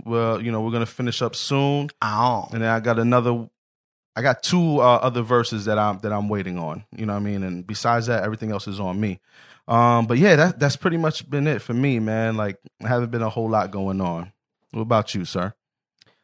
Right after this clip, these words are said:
Speaker 2: Oh, I got a lot going on. So like,
Speaker 1: Mm-hmm.
Speaker 2: so like you said, Sayer, this is, this is dropping on Black Friday.
Speaker 1: Mm-hmm.
Speaker 2: So Thanksgiving passed. So if y'all are listening to this wondering why we're not talking about what we did yesterday,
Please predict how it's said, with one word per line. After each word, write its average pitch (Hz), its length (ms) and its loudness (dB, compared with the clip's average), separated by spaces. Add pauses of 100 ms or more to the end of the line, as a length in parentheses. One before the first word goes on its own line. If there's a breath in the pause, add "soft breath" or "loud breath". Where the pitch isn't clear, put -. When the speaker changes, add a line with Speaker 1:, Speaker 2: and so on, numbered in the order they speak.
(280)
Speaker 2:
Oh, 160 60 4
I 262 260 10
got 269 200 6
a - 20 4
lot 269 180 6
going 220 220 2
on. 147 120 4
So 190 160 4
like, 220 260 4
Speaker 1:
Mm-hmm. 104 180 -2
Speaker 2:
so - 160 0
like 196 220 2
you 208 80 -6
said, 185 240 4
Sayer, 156 500 4
this 147 220 -4
is, 147 260 -4
this 143 240 -6
is 143 100 -2
dropping 143 440 2
on 139 160 2
Black 127 280 0
Friday. 120 600 4
Speaker 1:
Mm-hmm. 107 240 -4
Speaker 2:
So 131 160 2
Thanksgiving 160 580 -2
passed. 127 680 0
So 135 320 4
if 123 100 -2
y'all 151 240 6
are 151 40 -2
listening 160 340 -2
to 147 100 -2
this 131 180 -2
wondering 135 440 0
why 135 160 4
we're 127 120 0
not 127 200 -2
talking 127 260 0
about 117 240 2
what 120 180 -4
we 120 140 -6
did 120 280 -2
yesterday, 117 680 0